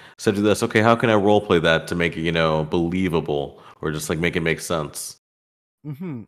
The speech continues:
Speaker 2: And you,
Speaker 1: That's
Speaker 2: you're not
Speaker 1: cool.
Speaker 2: always gonna force that play, but
Speaker 1: Mm-hmm.
Speaker 2: a-, and maybe that gives you the opportunity to ask yourself, like, "What,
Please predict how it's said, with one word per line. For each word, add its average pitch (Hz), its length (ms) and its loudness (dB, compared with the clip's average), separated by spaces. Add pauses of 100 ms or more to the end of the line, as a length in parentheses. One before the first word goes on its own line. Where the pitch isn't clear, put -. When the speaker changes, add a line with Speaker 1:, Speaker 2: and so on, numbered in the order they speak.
Speaker 2:
And 185 140 -2
you, 180 200 -4
Speaker 1:
That's 170 120 -8
Speaker 2:
you're 185 80 -2
not 196 200 6
Speaker 1:
cool. - 40 -12
Speaker 2:
always 135 320 -2
gonna 120 160 -8
force - 460 -6
that - 320 -6
play, 123 500 -2
but 120 260 6 (420)
Speaker 1:
Mm-hmm. - 280 -12 (1120)
Speaker 2:
a-, 170 160 -2
and 180 180 4
maybe 143 340 -2
that 127 220 4
gives 127 200 -10
you 131 80 -6
the 127 100 0
opportunity 123 560 -2
to 110 80 -2
ask 113 300 -2
yourself, 110 580 -6
like, 110 240 -4 (140)
"What, 135 340 2